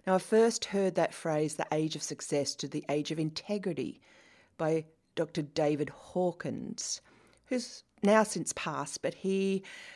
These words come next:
he did a lot of work with measuring, uh,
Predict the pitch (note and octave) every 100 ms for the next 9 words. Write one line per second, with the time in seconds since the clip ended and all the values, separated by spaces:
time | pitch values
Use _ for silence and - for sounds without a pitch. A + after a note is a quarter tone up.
0 | - _ _ _ - C#4 C#4+ C4+ G#3+ G3
1 | F#3 F3+ F#3+ E3 E3+ E3 E3 E3 - -
2 | E3+ D3+ E3 D3+ D3 - - D#3+ E3+ G3
3 | G#3 F#3 F#3 F3+ F3 F3 E3 - - D#3